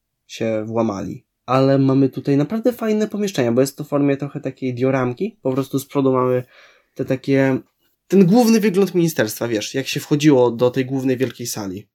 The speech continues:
z tym, e, pomnikiem że sobie siedział na mugolach i tak dalej. E, i to też jest bardzo modułowe. Ale tutaj mamy fajne rzeczy. Mamy na przykład,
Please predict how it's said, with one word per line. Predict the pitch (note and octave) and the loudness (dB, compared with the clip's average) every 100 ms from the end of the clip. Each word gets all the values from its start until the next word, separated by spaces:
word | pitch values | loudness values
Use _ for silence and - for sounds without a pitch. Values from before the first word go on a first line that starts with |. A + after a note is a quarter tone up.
| _ _ | _ _
z | - - | -14 -2
tym, | B2+ A#2+ A#2+ A#2 D#3+ - _ _ - | 0 2 0 -2 -4 -10 _ _ -12
e, | A#2 A2+ A2+ | -6 -4 -2
pomnikiem | C3 C3 B2 - G#2+ A2 _ - - - _ _ _ _ A2+ | 2 2 2 -2 -6 -6 _ -14 -14 -14 _ _ _ _ -10
że | A2 | -6
sobie | - A2 A2+ | -4 -2 2
siedział | A#2+ A#2 A2+ | 2 2 2
na | A2 | 2
mugolach | A#2+ A#2 A2 G#2 - | 0 0 -2 -2 -6
i | |
tak | A2+ A2 | -8 -6
dalej. | F#2+ F2 - - _ | -6 -8 -10 -18 _
E, | A2+ | -6
i | - A#2 | -6 -8
to | A#2 | -10
też | C3 - | -8 -6
jest | A#2 B2 | -6 -4
bardzo | G2+ D2+ - A#2 G#2+ - - - _ _ _ - | -4 -4 -6 -4 -2 -2 -6 -10 _ _ _ -6
modułowe. | B2+ A#2+ G#2 F2 G2 _ - - - - | -2 0 0 0 -6 _ -20 -20 -16 -8
Ale | C3 | -2
tutaj | F3+ A3 | 2 2
mamy | A#3+ A#3 | 2 2
fajne | A#3 A3+ F#3+ | 0 2 2
rzeczy. | A#2+ - | 2 2
Mamy | C3+ D#3 | 2 4
na | E3 | 2
przykład, | D#3 E3 D#3+ D3+ C#3 C#3+ - | 0 -4 -2 2 2 0 -6